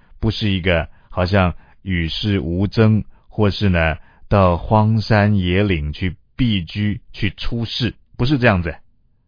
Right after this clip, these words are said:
这种对立指的是什么？爱世界与爱神的对立。我们爱这种最终的生活，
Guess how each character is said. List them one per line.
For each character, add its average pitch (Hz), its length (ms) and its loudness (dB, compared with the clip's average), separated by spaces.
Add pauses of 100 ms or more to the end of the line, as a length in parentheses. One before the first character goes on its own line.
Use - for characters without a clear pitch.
(220)
这 131 180 4
种 95 240 2
对 110 260 2
立 95 380 0 (320)
指 - 120 -6
的 95 120 0
是 104 100 -2
什 87 140 -2
么？ 73 180 -6 (720)
爱 120 280 2
世 104 320 -4
界 95 280 0
与 78 140 -6
爱 101 380 0
神 - 480 -6
的 85 80 -4
对 82 200 0
立。 78 220 -8 (880)
我 98 120 -2
们 101 280 2
爱 98 420 -2 (560)
这 120 100 0
种 82 220 -2
最 120 320 0
终 110 220 4
的 92 100 0
生 120 320 0
活， - 420 -4